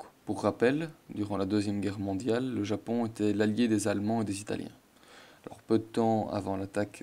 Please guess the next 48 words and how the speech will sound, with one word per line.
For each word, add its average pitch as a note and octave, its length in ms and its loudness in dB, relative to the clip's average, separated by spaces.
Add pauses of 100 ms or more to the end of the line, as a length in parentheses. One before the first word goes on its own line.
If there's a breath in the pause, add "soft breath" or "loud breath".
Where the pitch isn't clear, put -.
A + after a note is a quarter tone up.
de F#2+ 100 -6
Pearl G2 300 -8
Harbor, G2+ 440 -2
le G2+ 100 -2
Japon, G#2 580 -2 (460 loud breath)
bah, - 220 -6
envahissait G#2 460 2
la G2 100 0
Chine, B2 400 0 (160)
il - 100 -8
essayait G#2 240 0
de G2 120 0
s'étendre G#2 580 -2
le - 60 -6
plus - 200 -8
possible, B2 460 -2
et G#2 120 0
il G#2 120 -6
envahissait G2 440 -6
la - 120 -8
Chine, A#2 300 -6 (360 loud breath)
ce - 80 -18
que - 60 -6
les G2 180 -2
États-Unis G#2 680 -2
n'ont G2+ 180 -2
pas G#2 140 -2
permis. G#2 400 -4 (760 loud breath)
Alors G2+ 120 0
les G2 180 0
U G#2 60 4
S G2 160 -2
A A2+ 60 4
ont G#2+ 120 2
dès A2 100 4
lors G#2+ 180 4
lancé G#2+ 320 0
un G#2+ 140 0
embargo, G#2 560 2
un A2+ 80 -2
blocage G2+ 540 2
si - 60 -14
vous G2+ 100 -6
voulez, G2+ 400 -4
des A2 120 -8
matières G2 360 -6
premières G#2 340 -2
japonaises, G#2 560 -2